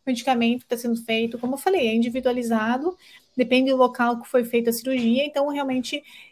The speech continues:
é, pode ter cinesia depois da cirurgia, com certeza pode, mas, é, existem programações, né? Ou às vezes tem que reduzir o remédio, o paciente ter menos cinesia. Então,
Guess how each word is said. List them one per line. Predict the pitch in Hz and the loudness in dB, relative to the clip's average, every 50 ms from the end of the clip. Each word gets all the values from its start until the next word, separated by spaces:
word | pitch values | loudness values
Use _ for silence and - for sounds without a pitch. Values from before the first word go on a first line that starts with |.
| _ - | _ 0
é, | 233 226 226 220 220 220 214 214 214 - | 2 2 4 4 4 2 0 -2 -4 2
pode | - 254 240 240 285 359 - | 4 6 8 8 6 4 2
ter | - 285 247 254 | 0 -2 -2 -2
cinesia | - - 247 240 233 226 214 214 226 240 285 285 _ - | -4 -2 2 2 2 2 2 2 0 0 0 -2 _ -6
depois | 254 240 233 - 226 220 202 | -6 -6 -2 -2 -4 -4 -4
da | 196 | -4
cirurgia, | - 233 226 208 208 247 254 262 | -2 -2 -2 -2 0 -2 -2 -2
com | 262 269 277 | -2 -6 -6
certeza | 277 - 311 302 302 - 220 220 233 247 294 | -4 -4 -6 -6 -4 -2 -2 -2 -2 -2 -4
pode, | 294 - 220 214 214 220 233 233 370 370 - _ _ _ _ _ _ _ _ _ | -8 -6 -6 -4 -4 -4 -2 -2 -4 -4 -6 _ _ _ _ _ _ _ _ _
mas, | 233 226 226 226 220 220 220 220 220 214 220 220 220 220 220 202 196 - - - | 2 4 6 6 6 4 4 2 2 2 2 2 2 0 0 -2 -4 -6 -6 -4
é, | - - 226 220 214 | -2 0 0 0 0
existem | 220 208 226 233 - - - | 0 -2 -2 -4 -6 -6 -4
programações, | 277 269 269 269 269 320 339 - - 233 233 254 - - - - - _ | -4 -2 -2 0 -2 -2 -4 -2 0 0 0 0 -2 -6 -14 -16 -16 _
né? | 269 254 220 226 | -4 -2 0 2
Ou | 233 233 | 4 2
às | 226 214 | 2 2
vezes | 226 220 | -2 -2
tem | - 233 233 | 2 4 4
que | 233 233 | 6 6
reduzir | 233 233 240 262 240 220 220 226 262 | 4 4 2 0 0 0 0 0 2
o | |
remédio, | 262 262 262 226 220 214 220 240 254 247 294 294 - _ - _ _ _ | 2 2 2 2 2 2 2 0 0 -2 -4 -8 -10 _ -20 _ _ _
o | _ | _
paciente | 233 233 - 226 220 - - | -6 0 2 0 0 2 0
ter | 247 233 208 | 0 0 0
menos | 214 214 226 240 277 262 | 0 0 0 0 0 -2
cinesia. | - - 269 262 247 208 214 226 240 | -4 -4 -2 -2 -2 0 0 0 0
Então, | 233 254 262 | 2 2 0